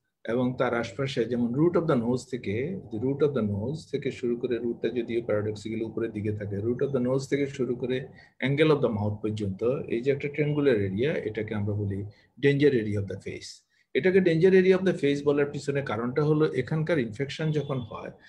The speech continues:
তখন এখানকে যদি আমরা, সাধারণত আমরা যখন একটা ফোঁড়া হতে একটা কিছু টিপাটিপি করে, টিপ দেই বা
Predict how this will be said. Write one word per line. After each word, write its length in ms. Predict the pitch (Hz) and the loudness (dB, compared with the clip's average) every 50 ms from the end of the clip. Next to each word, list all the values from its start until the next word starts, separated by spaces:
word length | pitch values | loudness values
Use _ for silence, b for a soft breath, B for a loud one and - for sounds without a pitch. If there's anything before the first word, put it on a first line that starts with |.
| B B B B | B B B B
তখন 520 | - 135 127 127 151 156 160 170 175 202 - - | 0 0 0 0 0 0 0 0 -2 -4 -8 -8
এখানকে 400 | 131 117 117 127 139 139 139 143 | -10 -8 -6 -4 -4 -4 -4 -2
যদি 200 | 139 143 139 139 | -2 -2 0 0
আমরা, 500 | 139 135 135 131 131 131 131 131 - - 120 | 0 0 2 0 2 2 2 0 -2 -4 -6
সাধারণত 500 | - - 127 127 143 151 147 139 135 - | -6 -6 -4 -4 -2 -2 -4 -4 -2 -2
আমরা 200 | 135 123 127 123 | -2 -2 -2 -2
যখন 160 | 123 131 127 | -4 -4 -4
একটা 120 | 135 131 123 | -4 -6 -6
ফোঁড়া 280 | - - 117 120 120 | -6 -8 -10 -8 -8
হতে 240 | 120 113 107 107 123 | -8 -8 -6 -4 -6
একটা 180 | 110 107 107 113 | -6 -4 -6 -8
কিছু 440 | 104 117 107 104 117 101 107 113 113 | -8 -10 -10 -8 -8 -6 -6 -6 -6
টিপাটিপি 440 | - 135 139 131 120 120 107 113 | -6 -6 -4 -4 -4 -6 -6 -8
করে, 240 | 104 - 107 110 113 | -8 -6 -6 -6 -6
টিপ 240 | 110 - 127 117 120 104 104 | -6 -6 -4 -4 -4 -6 -6
দেই 200 | 110 104 104 104 | -6 -6 -6 -6
বা 340 | 101 - 107 107 107 104 | -6 -6 -6 -8 -8 -10